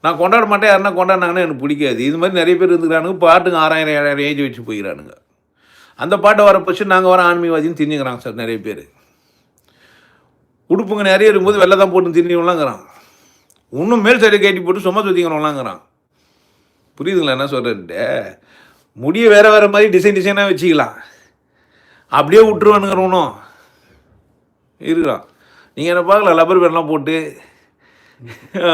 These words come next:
முடி போட்டு, சமயத்துல கொண்டை போட முடியுமான்னு பார்க்குறேன். எங்க? இங்க. ஃப்ரிட்ஜ் வீடு வச்சிருந்துக்கிறேன். So, சாய்ஸ் நிறைய இருக்குது எனக்கு. அன்பு இருந்தா சாய்ஸ் இருக்குது, அன்பில்னா இல்ல. அன்பு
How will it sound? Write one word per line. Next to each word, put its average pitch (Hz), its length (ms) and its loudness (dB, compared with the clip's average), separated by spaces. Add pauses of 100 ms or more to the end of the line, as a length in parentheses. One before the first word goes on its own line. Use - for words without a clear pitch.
(140)
முடி 170 140 0 (100)
போட்டு, 151 300 -2 (560)
சமயத்துல 165 420 -2
கொண்டை 170 220 0
போட 196 160 0
முடியுமான்னு 156 340 -4
பார்க்குறேன். 131 320 -2 (800)
எங்க? 143 140 -4 (1200)
இங்க. 131 220 -8 (1200)
ஃப்ரிட்ஜ் 170 280 -4
வீடு 160 180 4
வச்சிருந்துக்கிறேன். 127 560 -6 (600)
So, 147 220 -8
சாய்ஸ் 214 340 0
நிறைய 190 200 2
இருக்குது 175 260 2
எனக்கு. 107 200 -10 (460)
அன்பு 151 200 -6
இருந்தா 156 160 -4 (100)
சாய்ஸ் 139 240 -6
இருக்குது, 101 280 -14 (460)
அன்பில்னா 127 440 -12
இல்ல. 90 140 -14 (400)
அன்பு 139 180 -8